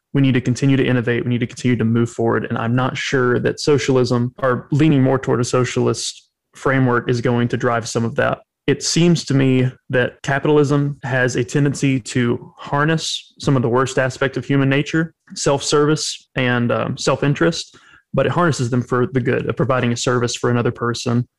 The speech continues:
or for society at large. I think leaning towards taking the worst parts of humanity and making them have utility for other people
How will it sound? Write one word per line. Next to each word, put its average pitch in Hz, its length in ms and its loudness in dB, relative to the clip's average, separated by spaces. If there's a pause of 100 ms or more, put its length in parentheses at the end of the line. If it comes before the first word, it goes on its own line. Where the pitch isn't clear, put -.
(140)
or 120 240 2
for 120 160 -2
society 120 500 0
at 120 80 -2
large. 120 420 -2 (320)
I 123 140 -2
think - 460 0 (500)
leaning 147 400 4
towards 131 640 0
taking 135 360 0
the 123 60 0
worst 127 300 0
parts 143 200 -2
of - 40 -16
humanity 151 440 0
and 123 140 0
making 131 400 0
them 123 460 -2
have 135 240 -2
utility 156 680 0 (200)
for 139 180 0
other 135 140 2
people 170 480 -2